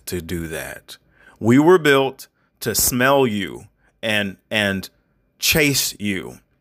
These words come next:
to put that child on this planet, to put that child on this earth. Now, what comes in between that natural drive that all animals have, that the whole animal kingdom has, even in the water, is our society,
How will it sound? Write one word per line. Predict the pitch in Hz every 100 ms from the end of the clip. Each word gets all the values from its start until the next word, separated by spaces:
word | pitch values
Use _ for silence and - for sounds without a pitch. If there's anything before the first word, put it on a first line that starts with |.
| _ _ _ _ _ - -
to | 104
put | - 139 135
that | 123 -
child | - 110 110 92 90
on | 87
this | 85 -
planet, | 104 92 82
to | -
put | 120 -
that | 101 -
child | 107 101 92
on | 87 87
this | 85 -
earth. | 90 78 - - - - -
Now, | 113 107
what | 101 120 160 -
comes | 156 131
in | - 127
between | 113 101 - 123 127 143 151 113
that | 117 110 98
natural | 107 113 - 156 151 147
drive | 143 131 135 143 156 147
that | 120 101 - 127
all | 131 139 143 - 123
animals | 135 160 165 170 175
have, | 175 165 175 185 - - -
that | 127
the | 120 104
whole | 147 160 156 -
animal | 135 156 165 160
kingdom | 165 160 165 165
has, | 160 160 175 - _
even | 262 269 262
in | 226
the | 165
water, | 113 110 123 147 185 208 240 247 _ _ _ _ _ _ _ _ _ - -
is | 165 185 170
our | 156 143
society, | 135 123 - 117 110 101 73